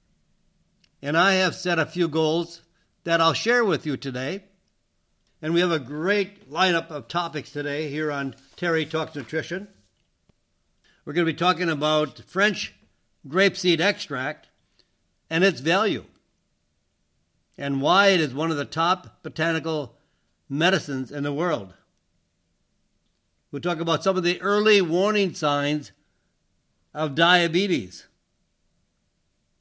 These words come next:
And here is my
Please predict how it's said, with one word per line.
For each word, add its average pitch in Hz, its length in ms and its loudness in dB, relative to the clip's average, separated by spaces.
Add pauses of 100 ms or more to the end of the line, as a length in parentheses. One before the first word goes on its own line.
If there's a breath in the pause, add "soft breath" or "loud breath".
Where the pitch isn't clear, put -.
(1400)
And 139 140 -6
here 202 160 4
is 123 200 -2
my 139 340 -2